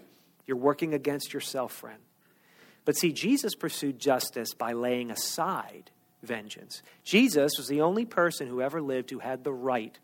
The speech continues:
to inflict vengeance on those who persecuted him unjustly,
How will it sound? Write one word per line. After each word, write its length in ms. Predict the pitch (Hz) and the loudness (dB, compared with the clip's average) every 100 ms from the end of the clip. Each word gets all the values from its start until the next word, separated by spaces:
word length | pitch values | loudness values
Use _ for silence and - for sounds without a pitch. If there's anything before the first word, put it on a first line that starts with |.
| _ _ _ | _ _ _
to 140 | 135 123 | -6 -4
inflict 420 | 120 131 123 - | -4 -4 -6 -4
vengeance 600 | 131 135 117 101 110 - - - | -4 -4 -8 -12 -14 -14 -14 -8
on 200 | 120 113 | -8 -4
those 240 | 117 131 | -2 -2
who 80 | 143 | -4
persecuted 640 | 127 123 - - 117 110 104 | -6 -8 -8 -10 -10 -10 -10
him 300 | 117 107 - _ _ _ | -14 -14 -20 _ _ _
unjustly, 760 | - 113 110 123 - - - | -18 -14 -10 -6 -6 -8 -14